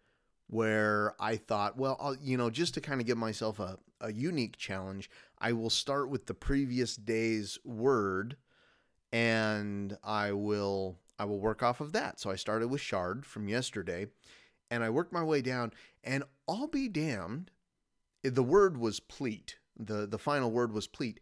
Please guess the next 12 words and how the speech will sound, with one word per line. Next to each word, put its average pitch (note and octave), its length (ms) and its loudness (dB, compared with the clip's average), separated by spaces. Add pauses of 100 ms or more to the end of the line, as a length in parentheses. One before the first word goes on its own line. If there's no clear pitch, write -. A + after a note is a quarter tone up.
(180)
However, B2+ 560 0
I A2 100 -4
did C#3+ 180 0
not D#3 180 -2
start B2 220 -2
with A2+ 200 -2
plaid. C3 440 -2
Had A#2 240 -4
I A#2 100 0
started C3 360 -4
with G#2+ 260 -4
plaid, C#3+ 440 2